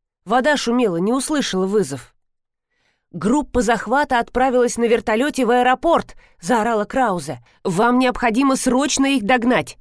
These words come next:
Прямо сейчас!» «Скорее! Машина гаи ждёт у подъезда!»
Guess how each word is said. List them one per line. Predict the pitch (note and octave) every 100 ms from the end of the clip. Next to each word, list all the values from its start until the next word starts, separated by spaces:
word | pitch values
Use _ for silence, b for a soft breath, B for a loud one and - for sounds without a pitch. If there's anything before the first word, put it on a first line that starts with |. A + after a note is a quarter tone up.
| -
Прямо | - G#3+ C4+ D4+
сейчас!» | - D4+ - C#4+ G#3 - - _ _ _ _ _ _ _ _ -
«Скорее! | - D4 D4 A#3 D#3 b b -
Машина | G3+ G#3 C#4 A#3+
гаи | G#3 G#3+ C#4
ждёт | A3+ E3+ B3 B3
у |
подъезда!» | A3+ F#3 F#3 C#3+ C#3